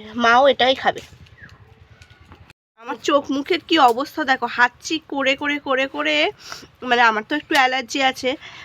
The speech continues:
আর সেই জন্য হঠাৎ করে জল পাল্টিয়েছি না, আবহাওয়া পাল্টে গেছে,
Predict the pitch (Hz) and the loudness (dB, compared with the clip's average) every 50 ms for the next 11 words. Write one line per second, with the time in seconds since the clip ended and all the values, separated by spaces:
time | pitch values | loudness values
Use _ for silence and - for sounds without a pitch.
0 | - _ _ - 160 185 208 214 - - 208 185 180 208 214 208 247 254 254 226 | -20 _ _ 0 0 0 0 -2 -4 -4 -4 -2 -2 -4 -6 -4 -4 -6 -4 -6
1 | 180 - 196 202 - 247 240 247 220 240 202 190 208 208 - 233 247 262 - 294 | -6 -6 -6 -6 -4 -4 -4 -4 -2 0 0 0 0 2 0 0 0 -2 -6 -8
2 | 302 302 - 330 330 349 349 302 254 226 233 254 262 262 269 - 269 240 254 269 | -8 -8 -8 -8 -6 -4 -2 0 0 0 0 0 0 0 2 4 2 2 2 0
3 | 262 262 254 247 - 247 277 | -4 -8 -10 -8 -8 -8 -8